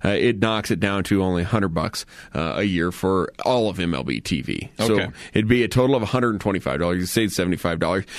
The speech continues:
Speaker 1: The, the fact that I'm confused about how I'm gonna be able to watch the Rockies tells me that a lot of people out there aren't going to be watching the Rockies or work as hard to figure it out, because I, I am one of the, <laughs> I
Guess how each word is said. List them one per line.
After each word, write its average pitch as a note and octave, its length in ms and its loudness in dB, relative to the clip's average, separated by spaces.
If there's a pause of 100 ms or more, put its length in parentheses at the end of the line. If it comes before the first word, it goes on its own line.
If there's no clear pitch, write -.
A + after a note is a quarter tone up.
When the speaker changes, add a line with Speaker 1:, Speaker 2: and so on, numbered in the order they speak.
(160)
Speaker 1:
The, D3+ 260 4
the D3+ 120 4
fact F#3 340 0
that F#3 160 2
I'm C#3+ 300 -2
confused D3 600 2
about C3+ 280 0
how B2+ 180 0
I'm B2+ 100 0
gonna C3+ 120 2
be B2 100 2
able B2 180 2
to A2+ 40 0
watch A#2+ 280 0
the B2+ 120 4
Rockies A#2 540 2 (280)
tells C3+ 320 4
me B2+ 160 4
that A#2+ 140 2
a A2 40 0
lot A2+ 260 0
of A#2 60 -6
people A#2 280 4
out A2+ 180 -2
there A2+ 260 0
aren't B2 240 0
going A#2+ 220 2
to A#2 40 0
be A#2 60 2
watching A2 360 0
the G#2+ 60 4
Rockies G#2+ 320 0
or B2+ 200 4
work B2+ 320 2
as A#2+ 100 0
hard A#2 320 2 (260)
to C3+ 120 4
figure B2 360 4
it A#2 80 0
out, D3 260 -4
because G#2+ 300 2
I, A#2+ 180 0
I G#2 200 -2
am A#2 320 2
one A#2 220 4
of A2+ 140 0
the, A2 200 2 (120)
<laughs> - 120 -8
I G#2+ 120 2